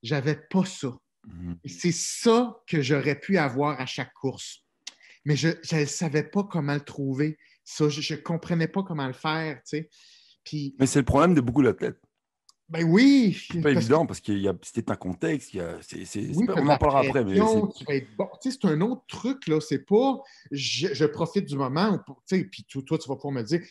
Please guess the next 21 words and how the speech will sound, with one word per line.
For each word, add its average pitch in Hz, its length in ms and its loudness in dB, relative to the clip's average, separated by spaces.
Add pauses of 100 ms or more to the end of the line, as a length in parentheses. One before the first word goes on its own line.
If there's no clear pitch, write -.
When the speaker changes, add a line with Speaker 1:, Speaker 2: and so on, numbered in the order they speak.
Speaker 1:
Hey, 175 100 4
je 185 80 -2
suis 127 80 -6
aux 131 160 -2
Olympiques, 180 600 -2
là. » 123 120 -16
Tu - 40 -20
sais, - 80 -6
je - 60 -6
suis - 100 -4
en 143 120 -2
train 208 200 -4
de 160 100 -2
vivre 196 340 2 (540)
quelque 208 220 0
chose. 185 520 0 (100)
Tu 226 80 -4
sais, 220 160 -6 (260)
c'est, - 200 -16
c'est 185 200 -2
difficile. 202 1120 -2